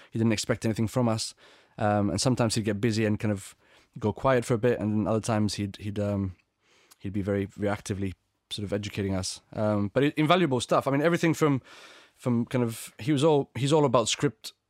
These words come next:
and script reading and analyzing scripts. So he kind of taught us how important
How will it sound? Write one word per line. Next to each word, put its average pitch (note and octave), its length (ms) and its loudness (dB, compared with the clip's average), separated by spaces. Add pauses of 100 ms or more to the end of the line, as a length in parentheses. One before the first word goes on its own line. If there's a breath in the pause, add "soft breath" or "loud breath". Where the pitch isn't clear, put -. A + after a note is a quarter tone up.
(100)
and A2 180 0
script - 320 -6
reading A2+ 360 2
and A2 180 2
analyzing A2 400 2
scripts. - 500 -2 (400 soft breath)
So G#2 200 0
he A2 120 0
kind A#2+ 140 2
of - 100 -4
taught A#2 160 2
us G#2+ 120 0
how A#2 80 2
important G#2+ 460 0